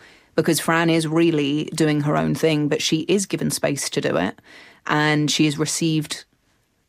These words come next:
uh, with a lot of kindness. So I think it was all that the interactions felt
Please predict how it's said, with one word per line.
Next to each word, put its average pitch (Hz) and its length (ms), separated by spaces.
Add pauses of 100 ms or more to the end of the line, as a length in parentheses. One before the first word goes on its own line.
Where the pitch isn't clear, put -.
(160)
uh, - 260
with 160 220
a 151 60
lot 151 220
of 151 100
kindness. 156 720 (100)
So - 200
I 151 80
think 170 240
it - 60
was 156 160
all 165 400
that 147 280
the 156 100
interactions 160 640
felt - 480